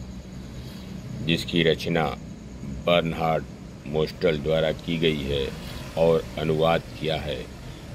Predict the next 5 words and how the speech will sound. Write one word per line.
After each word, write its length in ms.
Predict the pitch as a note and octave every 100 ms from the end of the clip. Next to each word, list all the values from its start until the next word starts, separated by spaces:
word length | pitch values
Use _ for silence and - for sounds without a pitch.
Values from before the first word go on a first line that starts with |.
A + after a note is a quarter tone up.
| -
यामिनी 800 | D#2 D#2 E2 E2 E2 E2 D#2+ E2 - -
राम 480 | D2 D2 D#2 D#2+ D#2+
पल्लीवार 760 | D#2 D#2+ D2+ C#2+ D2 D2 D2 C#2+
महोदय 460 | C2 C#2 C2+ D#2
ने। 220 | - B1+